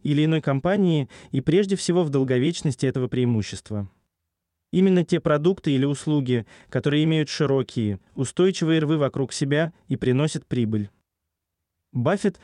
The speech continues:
обычно инвестирует в низкотехнологичные компании вроде C S Candies или Coca-Cola и под рвом подразумевает серьезный бренд или уникальную бизнес-модель. Для программных продуктов с сетевыми эффектами ров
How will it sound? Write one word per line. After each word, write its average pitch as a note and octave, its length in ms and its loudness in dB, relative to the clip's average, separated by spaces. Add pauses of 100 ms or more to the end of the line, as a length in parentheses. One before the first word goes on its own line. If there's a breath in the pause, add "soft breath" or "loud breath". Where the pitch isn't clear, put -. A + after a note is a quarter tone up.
обычно F3 420 0
инвестирует D3+ 600 0
в B2 60 -4
низкотехнологичные C#3 1040 -2
компании D3+ 640 0 (160 soft breath)
вроде D3 320 0
C C#3 180 0
S - 160 -4
Candies C3+ 480 0 (160)
или D3 180 0
Coca-Cola D3 840 0 (340 loud breath)
и C#3+ 120 0
под D3+ 160 0
рвом E3+ 320 0 (200 loud breath)
подразумевает C3+ 760 0
серьезный A#2 440 2
бренд D3 380 -2 (160 soft breath)
или E3+ 180 2
уникальную C#3 600 2
бизнес-модель. A2+ 800 0 (800)
Для C#3 200 0
программных C#3 540 0
продуктов D#3 640 -2 (160 loud breath)
с - 80 -10
сетевыми C#3+ 540 0
эффектами D3 580 0 (260 loud breath)
ров E3 380 0